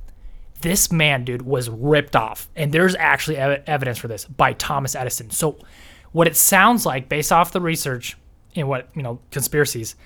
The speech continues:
is that Nikola Tesla came up with this great idea, brilliant idea. Thomas Edison essentially stole it and then stole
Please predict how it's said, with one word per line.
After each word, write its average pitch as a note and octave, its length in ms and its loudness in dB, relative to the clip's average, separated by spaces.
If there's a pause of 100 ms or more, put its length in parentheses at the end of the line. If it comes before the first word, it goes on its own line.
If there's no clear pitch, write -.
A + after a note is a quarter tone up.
(280)
is E3 140 0
that C#3 160 2
Nikola D3+ 380 -4
Tesla C#3 360 -4
came C#3 260 -4
up C3 120 -6
with C3+ 100 -6
this B2 100 -6
great B2 300 -2
idea, A2+ 420 -8 (240)
brilliant D3 340 2
idea. A#2 360 -4 (800)
Thomas F#3+ 380 2
Edison C#3+ 480 0 (260)
essentially D#3 360 -2
stole E3+ 460 2
it A#2 120 -10 (160)
and C#3 240 -4
then G3+ 260 2
stole C3 560 0